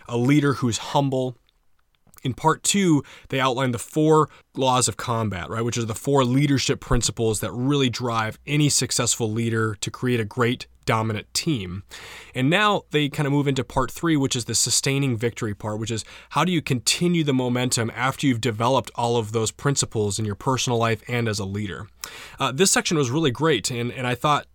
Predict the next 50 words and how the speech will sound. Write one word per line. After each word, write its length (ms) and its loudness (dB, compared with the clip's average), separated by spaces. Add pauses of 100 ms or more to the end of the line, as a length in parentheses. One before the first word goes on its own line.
there 120 -2
were 100 0
some 220 -2
really 220 2
good 340 2
personal 500 0
aspects, 640 -2
especially 380 0
the 100 0
last 280 0
chapter, 320 -2
which 160 -2
we'll 80 -2
get 140 -2
to 140 -2
in 60 -2
just 140 -4
a 40 -8
little 200 -6
bit, 300 -4 (460)
just 160 -2
about 180 0
how 260 0
to 480 0
make 320 0
sure 280 -2
you 160 2
continue 640 0
staying 400 0
on 200 -2
the 60 -2
path, 340 -6
not 260 0
getting 240 -2
complacent. 680 -2 (360)
One 140 2
of 60 2
the 80 2
chapters 380 -2
in 60 0
this 120 0
part 300 0 (380)
talks 220 0
about 140 -4
how 100 -2
to 80 0
create 260 -2
really 220 0
good 220 -4
plans. 600 0